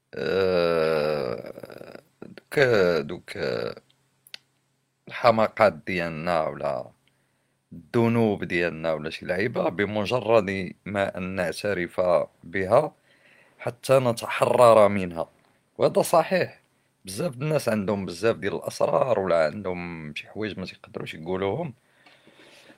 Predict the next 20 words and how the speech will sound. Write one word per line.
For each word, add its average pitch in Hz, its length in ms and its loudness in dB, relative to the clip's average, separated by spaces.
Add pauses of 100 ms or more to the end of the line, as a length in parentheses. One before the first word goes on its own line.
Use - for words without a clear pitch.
(140)
كيبقاو 160 320 4
دائمًا 143 460 0
شادينهم 143 840 0 (220)
وكيبقاو - 440 0
دائمًا 170 640 2
ع-، - 120 0 (520)
ما 151 120 0
متحررش 147 640 2
م-، 113 180 -2
ما 147 120 0
متحررينش 135 640 0
منهم، 95 320 -2
ولكن 117 260 -8
النهار 120 600 0 (260)
تيخرجوهم 104 1300 -4
تيقدروا 104 540 -4
يتحرروا 85 760 -8
منهم 82 340 -10
إلى - 100 -14
الأبد. 85 460 -12